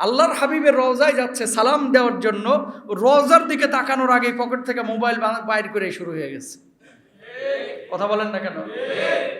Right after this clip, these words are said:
তো হজ করতে গেছে না সেলফি তুলতে গেছে? অনেক মানুষ আছে এরকম, এগুলো উচিত না। তফ করতেছেন ভিডিও লাইভ দিয়ে, উচিত না।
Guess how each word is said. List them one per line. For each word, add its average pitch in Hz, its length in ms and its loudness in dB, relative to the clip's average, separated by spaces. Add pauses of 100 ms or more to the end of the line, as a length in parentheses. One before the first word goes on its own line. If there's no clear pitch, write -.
(1800)
তো - 120 -14
হজ 190 260 -2
করতে 247 280 -6
গেছে 254 240 -4
না - 120 -4
সেলফি 220 260 -6
তুলতে 196 240 -6
গেছে? - 200 -10 (1400)
অনেক 262 180 4 (100)
মানুষ 320 160 4 (100)
আছে - 180 -4 (460)
এরকম, 294 300 4 (520)
এগুলো 185 180 -4 (100)
উচিত 247 300 -4 (460)
না। 180 100 4 (1080)
তফ 285 220 4 (100)
করতেছেন 277 380 -2 (120)
ভিডিও 226 260 0
লাইভ 190 220 0
দিয়ে, 151 120 -6 (120)
উচিত 247 220 -4 (120)
না। - 60 -8